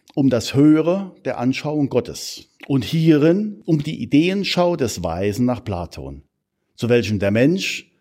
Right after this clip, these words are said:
aber nicht mehr vom weltlichen, sondern nur noch vom himmlischen Königtum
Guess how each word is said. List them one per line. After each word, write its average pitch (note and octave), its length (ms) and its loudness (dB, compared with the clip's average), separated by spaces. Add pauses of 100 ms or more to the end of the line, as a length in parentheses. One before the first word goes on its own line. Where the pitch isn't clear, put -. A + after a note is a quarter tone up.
(140)
aber A#2 240 0
nicht D3 260 -2
mehr A2+ 120 -2
vom D#2 220 -10
weltlichen, G#2 640 -6 (840)
sondern C#3 300 2
nur E3 160 4
noch F#3 140 -4
vom D#3 160 -2
himmlischen A2 680 0
Königtum C3+ 680 0